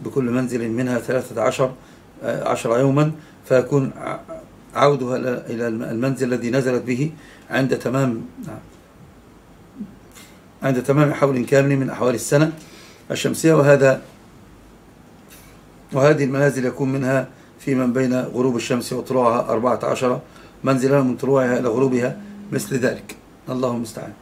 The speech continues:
ووقت الفجر منها منا-، منزلان، ووقت المغرب منزل، وهو نصف السدس، سدس سواد الليل، وسواد الليل اثنا عشر منزلا، وكلها تطلع من المشرق وتغرب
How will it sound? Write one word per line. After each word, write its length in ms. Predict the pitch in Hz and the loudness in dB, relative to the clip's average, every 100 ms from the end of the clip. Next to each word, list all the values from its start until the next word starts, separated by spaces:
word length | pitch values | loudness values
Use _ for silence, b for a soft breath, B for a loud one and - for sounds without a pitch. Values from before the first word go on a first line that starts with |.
| B B B B B B - | B B B B B B 4
ووقت 320 | 147 165 151 | 6 6 0
الفجر 420 | 135 139 143 170 - | -2 -2 0 -2 -2
منها 380 | 127 135 143 - | -2 0 0 -2
منا-، 260 | 127 131 - | -2 0 0
منزلان، 580 | 123 120 120 147 170 - | -4 -2 2 2 2 0
ووقت 360 | 127 147 - | 4 4 2
المغرب 720 | 139 131 120 123 135 143 135 131 | -2 -2 0 2 2 2 0 0
منزل، 320 | 139 120 110 B B B - | 2 2 0 B B B -2
وهو 240 | 127 127 | 4 6
نصف 380 | 160 170 - - | 4 2 -4 -8
السدس، 600 | - - 135 135 - - - - - - - - - - 117 | -4 2 2 2 -2 -14 -20 -20 -20 -20 -20 -20 -20 -10 -2
سدس 420 | 160 143 123 - | 2 2 0 2
سواد 320 | 127 135 120 | 6 6 4
الليل، 380 | 120 117 139 151 | 0 4 4 4
وسواد 360 | 143 127 131 | 2 4 2
الليل 280 | 120 131 127 | 2 2 2
اثنا 240 | 127 - 131 | -2 0 0
عشر 240 | 127 120 | 0 -2
منزلا، 380 | 117 117 160 170 B B B - | -2 2 4 2 B B B -10
وكلها 460 | 127 165 156 139 131 | 0 4 6 6 6
تطلع 580 | 160 156 147 139 139 - - | 4 0 4 6 6 2 -4
من 60 | 127 | -2
المشرق 540 | 131 147 - 120 - | 2 2 0 -4 -6
وتغرب 500 | 123 139 131 135 151 | 2 4 4 4 2